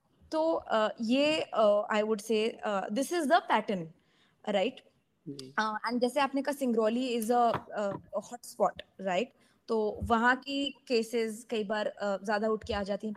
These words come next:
Speaker 1: वहाँ already ही इतनी ज़्यादा एनवायरमेंटल प्रॉब्लम्स हैं टीटीपीएस की वजह से, राइट? So वहाँ पे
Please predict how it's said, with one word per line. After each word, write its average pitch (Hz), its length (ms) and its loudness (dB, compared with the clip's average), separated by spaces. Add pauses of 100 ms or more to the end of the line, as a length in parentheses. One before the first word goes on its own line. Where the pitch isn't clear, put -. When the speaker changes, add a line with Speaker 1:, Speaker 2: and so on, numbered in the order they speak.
Speaker 1:
वहाँ 214 200 -6
already 202 480 -6
ही 277 280 4
इतनी 233 300 -2
ज़्यादा 202 320 -6
एनवायरमेंटल 196 560 -6
प्रॉब्लम्स 190 500 -8
हैं 190 120 -6
टीटीपीएस 190 480 -16
की 190 140 -12
वजह 170 260 -8
से, - 240 -14
राइट? - 220 -4 (380)
So 262 160 6
वहाँ 269 340 8
पे 294 280 2